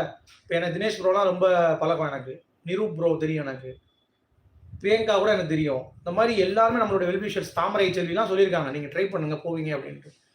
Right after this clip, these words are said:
நான், எனக்கு வந்து விஜய் சேதுபதி கிட்ட போய் நிக்கணுங்கிற மாதிரி ஒரு இல்ல. பிக் பாஸ் மேல எனக்கு ஒரு லவ் இருக்கு, but Bigg Boss with கமல் சார், அந்த வீக்கெண்ட் எனக்கு வந்து எப்படின்னா அஞ்சு நாள் போனா கூட அந்த ஆறாவது நாள் கமல் சாரை பார்க்க போறேன்டா அப்படின்ற ஒரு எண்ணம் வந்து இருக்கிறப்ப நான் போறதுக்கு ரெடி.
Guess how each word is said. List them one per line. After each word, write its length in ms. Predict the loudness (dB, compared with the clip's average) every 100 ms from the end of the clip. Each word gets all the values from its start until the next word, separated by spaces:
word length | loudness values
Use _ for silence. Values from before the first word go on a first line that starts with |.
| _ _
நான், 140 | -8 -4
எனக்கு 340 | 0 2 4
வந்து 260 | 2 6 6 6 6 4
விஜய் 220 | 0 0
சேதுபதி 220 | 2 2 2
கிட்ட 180 | 2
போய் 180 | 2 0
நிக்கணுங்கிற 600 | -2 -4 -4 -4 -2 -2
மாதிரி 260 | 0 0 0
ஒரு 100 | 0
இல்ல. 140 | -2 -2 -6 -20 -20 _
பிக் 140 | -6 2
பாஸ் 260 | 4 4
மேல 120 | 2
எனக்கு 200 | 2 2
ஒரு 100 | 4
லவ் 140 | 6 4
இருக்கு, 240 | 2 -2 -6 -12 _ _ -10
but 60 | -8
Bigg 200 | -6 0
Boss 280 | 4 6 4 2
with 140 | 0
கமல் 260 | 0 0 0
சார், 320 | 0 -2 -4
அந்த 180 | -4 -2 -4 -8 -12 -8
வீக்கெண்ட் 340 | 0 0 2
எனக்கு 180 | 0 0
வந்து 160 | 2 0
எப்படின்னா 200 | 2 -2
அஞ்சு 180 | 0
நாள் 160 | -2 -2
போனா 220 | 0 0
கூட 180 | 2 2 0 -2 -18 -18
அந்த 140 | -6
ஆறாவது 240 | -2 -2 -2
நாள் 120 | -2
கமல் 200 | -2 0
சாரை 140 | 0
பார்க்க 200 | 0 0
போறேன்டா 300 | -4 -10 -14 -18 _ _ _ _ _ -10 -2
அப்படின்ற 540 | -2 0 4 4 6 6
ஒரு 220 | 6 6
எண்ணம் 300 | 4 2 2
வந்து 160 | 2 2
இருக்கிறப்ப 280 | 2 2 2
நான் 220 | 2 2
போறதுக்கு 360 | 2 2 0 -2
ரெடி. 180 | -2